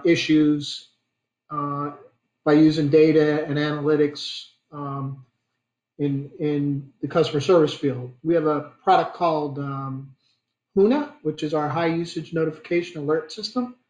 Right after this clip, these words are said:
So we take, uh, our meter reading system, our A M I system, which is installed on all our meters in, in the district. We read, uh, hundred thirty-five thousand meters, uh, four times a day on average.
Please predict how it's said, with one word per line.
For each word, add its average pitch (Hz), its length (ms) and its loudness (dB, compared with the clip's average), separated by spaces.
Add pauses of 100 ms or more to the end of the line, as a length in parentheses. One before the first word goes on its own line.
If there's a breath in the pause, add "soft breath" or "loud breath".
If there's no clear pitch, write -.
(340)
So - 100 -16
we 170 100 2
take, 180 400 2
uh, 156 320 2
our 147 380 0
meter 220 280 4
reading 151 280 4
system, 151 500 -2
our 143 400 -6
A 156 160 -4
M 156 100 -4
I 165 140 -2
system, 151 480 -4
which 147 260 -4
is 143 220 0
installed 147 540 -2
on 143 120 -4
all 147 260 -6
our 143 100 -4
meters 147 360 0
in, 135 220 -8 (720)
in 143 180 2
the 139 160 2
district. 143 560 0
We 143 140 2
read, 147 340 2
uh, 143 240 -4
hundred 151 240 -4
thirty-five 151 420 -2
thousand 151 360 -2
meters, 156 500 -4 (100)
uh, 139 260 -8
four 160 260 4
times 156 340 -4
a 143 40 -6
day 147 260 0
on 147 220 -4
average. 185 460 -4